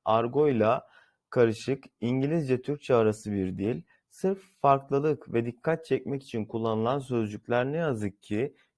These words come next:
Türkçeyi kirletmeye devam ediyor. Televizyonlardaki kalitesiz programlar da bu kirlenmeyi artıran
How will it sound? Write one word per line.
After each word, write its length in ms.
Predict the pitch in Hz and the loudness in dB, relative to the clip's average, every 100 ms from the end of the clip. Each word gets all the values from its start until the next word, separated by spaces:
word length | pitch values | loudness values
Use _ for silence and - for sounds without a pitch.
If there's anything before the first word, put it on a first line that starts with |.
| _ | _
Türkçeyi 460 | 185 185 - 120 107 | -4 -4 -2 -2 -2
kirletmeye 640 | 139 139 139 - 120 143 | -4 -2 -2 -2 -2 2
devam 360 | 117 117 110 | 4 4 2
ediyor. 340 | 95 92 82 - _ _ _ _ _ - | 2 2 0 -2 _ _ _ _ _ 2
Televizyonlardaki 920 | 131 165 160 175 175 170 165 175 - | 6 6 4 2 4 2 0 -4 -2
kalitesiz 560 | 175 170 180 175 - - | 0 0 -2 -8 -10 -2
programlar 640 | 160 147 151 151 165 165 | 2 4 2 2 0 0
da 120 | 131 | 0
bu 120 | 135 - | -2 -2
kirlenmeyi 580 | 156 131 131 135 139 | 0 2 2 2 2
artıran 540 | 147 131 - 110 123 | 4 2 0 2 2